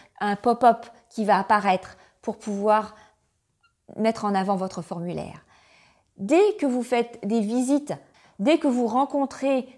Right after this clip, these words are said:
de nouveaux contacts en réseautage, parlez-leur de votre cadeau, justement, comme un lien de première approche et de bienvenue sur votre site, parmi vos abonnés. Bref,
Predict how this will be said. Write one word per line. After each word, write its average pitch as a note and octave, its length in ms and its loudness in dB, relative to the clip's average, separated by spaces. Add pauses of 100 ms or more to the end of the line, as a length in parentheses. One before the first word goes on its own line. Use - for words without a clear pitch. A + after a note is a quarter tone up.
de A3 100 2
nouveaux A#3+ 260 4
contacts A#3+ 680 -2 (160)
en A3 160 -2
réseautage, B3 680 0 (640)
parlez-leur D#4+ 600 4
de B3 80 2
votre A#3+ 240 0
cadeau, C4 440 0 (220)
justement, C4 720 -2 (500)
comme A3+ 220 2
un G#3+ 160 0
lien A3+ 280 2
de A3+ 120 0
première G#3+ 340 -4
approche G3+ 560 -4
et G#3 80 -2
de F3+ 100 0
bienvenue G3+ 540 0
sur G3 200 -6
votre E3 260 -10
site, - 400 -14 (720)
parmi F#3+ 300 -2
vos F3 180 -2
abonnés. D3+ 340 -4 (1120)
Bref, C#4 560 4